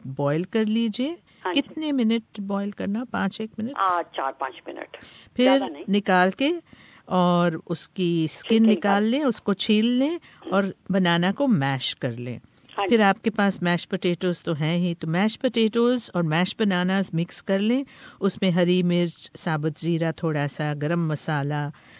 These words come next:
Speaker 1: salt, अ, जिंजर वगैरह सब डाल लें और उसका एक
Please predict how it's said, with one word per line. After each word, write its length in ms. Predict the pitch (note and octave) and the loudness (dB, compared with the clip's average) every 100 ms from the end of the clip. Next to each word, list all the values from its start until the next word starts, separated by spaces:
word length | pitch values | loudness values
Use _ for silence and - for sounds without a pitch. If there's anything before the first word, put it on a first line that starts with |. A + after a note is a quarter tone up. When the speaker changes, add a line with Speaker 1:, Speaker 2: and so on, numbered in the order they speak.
| - | -12
Speaker 1:
salt, 640 | - G3+ D#3+ D#3 D#3+ - - - - _ | 0 2 4 2 -2 -6 -18 -20 -20 _
अ, 360 | D#3 D3 C#3+ C#3+ | -4 -2 0 -2
जिंजर 840 | A#2 - C#3+ G3+ G3 E3 D#3 D3+ | -6 -8 -2 4 4 4 2 0
वगैरह 340 | D3 D3 D3 D#3+ | -2 0 0 -2
सब 320 | - F3+ A#2+ | -2 -2 -2
डाल 240 | C#3 C3+ | -2 0
लें 300 | E3 G#3+ D#4 - - _ _ - | 0 0 -2 -4 -16 _ _ -4
और 240 | D#3 D#3 | -2 -2
उसका 360 | D3 - D#3 C#3+ | -4 -2 0 0
एक 160 | C#3+ | -2